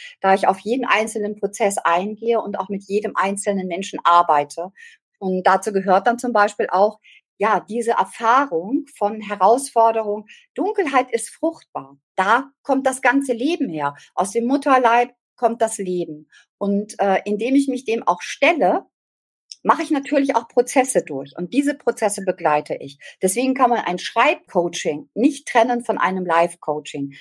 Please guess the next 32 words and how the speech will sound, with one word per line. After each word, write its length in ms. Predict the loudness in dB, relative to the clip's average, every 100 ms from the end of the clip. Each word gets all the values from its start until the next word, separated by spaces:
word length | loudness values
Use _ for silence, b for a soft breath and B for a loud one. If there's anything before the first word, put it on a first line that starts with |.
| B
Das 140 | -10
gehört 360 | -6 2 2 2
einfach 460 | 0 0 0 -4 -6 -10
zusammen. 460 | -4 0 0 0 -8
Das 140 | -8
sind 160 | -8 -2
zwei 260 | 2 2
Dinge. 320 | 2 -2 -4 -8 b b
Und 180 | -8 -6
so 300 | 0 2 4
werden 280 | 4 4 2
aber 200 | 0 0
Bücher 400 | -2 -4 -2 -2
geschrieben, 460 | -4 -8 -8 -6 -4
die 100 | -2
Substanz 640 | -4 -4 0 0 0 -8
haben. 360 | -12 -12 -14 _ _ _ _ _ _ _ b _ _
High 200 | 0 2
Voltage 380 | 4 2 0 -2
Writing 340 | 2 2 2 -2
soll 180 | 0 0
nur 320 | 2 2 4
ausdrücken, 720 | 2 0 -6 -8 -8 -12 -16 b b b
dass 200 | -2 0
wir 140 | -2
uns 200 | -2 -6
jeden 320 | -6 -6 -4 -6
Tag 280 | -4 -4
mit 160 | -4 -2
einer 260 | -2 -2 -4
Energie 480 | -4 -6 -4 -4
verbinden. 680 | -2 -4 -6 -8 -10 -10 -10